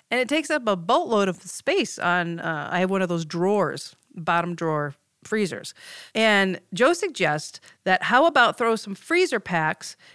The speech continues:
in to take up some of the space, or freeze some water in the bottom of it,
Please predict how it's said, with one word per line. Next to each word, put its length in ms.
in 200
to 100
take 340
up 140
some 180
of 60
the 80
space, 500
or 100
freeze 320
some 160
water 300
in 100
the 60
bottom 500
of 120
it, 160